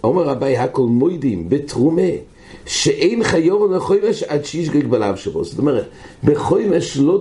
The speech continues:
די בזה שהוא ישגוג ב-, ב-, במצוות שמיים, הוא צריך לשגוג בלאו, אבל אם הוא יהיה הזיד בלאו, אז כבר לא יהיה חיוב חומש. אומרת הגמרא, מי זה הכל מוידים? רבי יוחנן.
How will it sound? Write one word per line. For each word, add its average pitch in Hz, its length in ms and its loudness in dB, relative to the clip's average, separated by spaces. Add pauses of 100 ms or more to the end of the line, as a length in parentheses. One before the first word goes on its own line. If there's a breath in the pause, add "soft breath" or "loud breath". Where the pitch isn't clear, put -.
די 160 320 0
בזה 117 300 0
שהוא - 240 -4
ישגוג 104 840 -2 (720 loud breath)
ב-, 98 500 2 (220)
ב-, 85 540 -2 (440)
במצוות 101 840 0
שמיים, 90 420 -2 (500 loud breath)
הוא 131 120 2
צריך 143 460 0
לשגוג 113 460 0
בלאו, 101 360 0
אבל 92 360 0
אם 185 80 2
הוא 208 100 2
יהיה 151 400 2
הזיד 160 360 -2
בלאו, 147 420 2 (680 loud breath)
אז 127 120 2
כבר 147 180 2
לא 170 120 2
יהיה 180 120 2
חיוב 151 260 0
חומש. - 580 -4 (440 loud breath)
אומרת 160 220 2
הגמרא, 160 300 2
מי 135 180 2
זה 151 160 2
הכל 139 180 0
מוידים? 98 320 0
רבי 175 160 0
יוחנן. 214 320 0